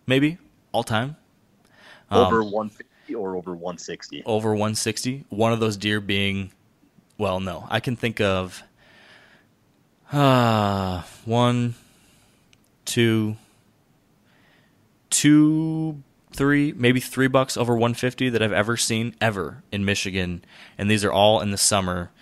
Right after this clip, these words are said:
Speaker 1: deer feeding in bean fields. Um, and
Speaker 2: Dan,
Speaker 1: then
Speaker 2: how many deer did you see yesterday over <laughs> one fifty in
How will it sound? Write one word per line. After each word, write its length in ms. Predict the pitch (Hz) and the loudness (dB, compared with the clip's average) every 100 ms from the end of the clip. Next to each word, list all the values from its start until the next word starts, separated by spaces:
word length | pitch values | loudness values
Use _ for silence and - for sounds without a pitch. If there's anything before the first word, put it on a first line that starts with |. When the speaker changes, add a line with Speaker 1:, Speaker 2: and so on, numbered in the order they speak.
| - _ - | -20 _ -6
Speaker 1:
deer 240 | 101 98 | 0 2
feeding 280 | 95 104 98 | 2 0 0
in 100 | 92 | -2
bean 220 | 90 90 | -2 -6
fields. 440 | 87 71 65 - - _ _ - - - | -6 -8 -8 -14 -16 _ _ -20 -20 -6
Um, 560 | 87 82 78 76 98 - _ _ _ _ _ _ _ | 0 0 -2 -6 -12 -20 _ _ _ _ _ _ _
and 100 | 107 | 0
Speaker 2:
Dan, 120 | 110 107 | 6 6
Speaker 1:
then 140 | 95 | 4
Speaker 2:
how 180 | 90 110 | -2 -6
many 220 | 120 120 | -6 -8
deer 260 | 98 107 104 | -10 -10 -10
did 160 | 95 82 | -12 -16
you 120 | 98 | -16
see 220 | 101 - 92 | -14 -12 -12
yesterday 960 | 87 82 - - 85 82 82 80 80 - - | -6 -4 -6 -10 -8 -6 -6 -6 -10 -8 -4
over 300 | - 285 165 | 0 0 0
<laughs> 140 | - | -2
one 100 | 170 | 0
fifty 300 | 185 - 214 - 208 - 214 - 208 - 214 - 190 - | -2 4 4 4 2 4 -2 0 -4 -2 -4 -4 -4 -4
in 120 | - | -4